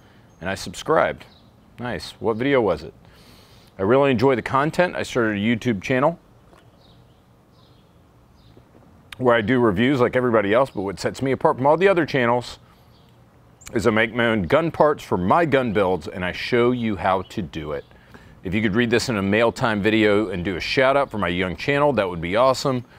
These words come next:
You the man, Josh." All right. I know I'm not that drunk yet,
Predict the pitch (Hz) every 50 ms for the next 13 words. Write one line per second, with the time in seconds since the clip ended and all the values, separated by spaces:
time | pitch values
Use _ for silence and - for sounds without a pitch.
0 | - - - _ - 82 85 117 170 175 180 160 135 123 120 117 113 113 110 113
1 | 120 117 - _ - 80 80 80 92 98 92 85 76 76 - - - - - -
2 | - _ _ _ _ _ _ _ _ _ _ _ _ _ _ _ _ _ _ _
3 | _ _ _ _ _ _ _ _ _ _ _ _ _ _ _ _ _ _ _ _
4 | _ _ _ _ _ _ _ _ - - - - - - - - - - - -
5 | - - _ _ _ _ _ _ _ _ _ _ _ _ _ _ _ _ _ _
6 | _ _ _ _ _ _ _ _ _ _ - - _ _ _ - 101 90 85 85
7 | 82 - _ _ _ _ _ _ _ _ _ _ - 110 113 131 139 139 131 123
8 | 113 101 92 90 - - - _ _ _ _ - 110 101 92 90 82 95 90 82
9 | 80 - 87 80 71 71